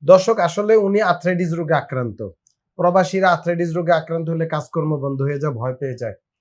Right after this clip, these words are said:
প্রবাসীদেরকে একটা ব-, কথা বলবো, আপনারা ভয় পাবেন না। রোগ বালা মুসিবত আসতেই পারে, ভয় পেয়ে একেবারে জীবন শেষ, ব্যাপারটা তা না। রোগ হয়েছে, রোগের চিকিৎসা আছে, আল্লাহ পাক চিকিৎসা রেমেডিস দেয়।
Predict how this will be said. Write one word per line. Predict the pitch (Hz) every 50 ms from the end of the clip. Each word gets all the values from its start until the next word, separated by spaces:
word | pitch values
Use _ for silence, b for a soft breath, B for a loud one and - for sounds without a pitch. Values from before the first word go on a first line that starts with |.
| _ _ _ _ _ -
প্রবাসীদেরকে | 165 160 160 170 165 185 196 175 190 180 190 185
একটা | 165 170 180 165
ব-, | 160 165
কথা | 151 151 135 156 143
বলবো, | 131 135 131 127 139
আপনারা | 135 139 - 170 165 156
ভয় | 123 123 123 123
পাবেন | 131 127 113 113 107
না। | 98 92 92 - _ _ _ _ _ _ _ _ _ _ -
রোগ | 147 156 196 208 196 175
বালা | 170 160 165 160
মুসিবত | 160 156 160 165 151 156 143
আসতেই | 139 131 - - - 147
পারে, | 131 135 131
ভয় | 131 131 143 156 156
পেয়ে | 156 185 175
একেবারে | 170 170 170 170 165 165 156
জীবন | 147 160 156 156 147
শেষ, | 127 143 139 123 127
ব্যাপারটা | 123 139 131 143 131 135 139
তা | 123 127 117 104
না। | 104 98 90 _ _ _ _ _ _ _ _ _ _ _ - 143
রোগ | 147 170 185 175 170
হয়েছে, | 180 180 175 180 208
রোগের | 190 165 156 151 151 -
চিকিৎসা | - 151 143 147 127 - 160 151
আছে, | 131 - 170
আল্লাহ | 156 143 143 135
পাক | 139 156 160 160 _ _ _ _ _ _ _ _ _
চিকিৎসা | - - 151 147 147 135 165 156
রেমেডিস | 143 143 143 147 147 139 147 160 143
দেয়। | 131 139 143 160 196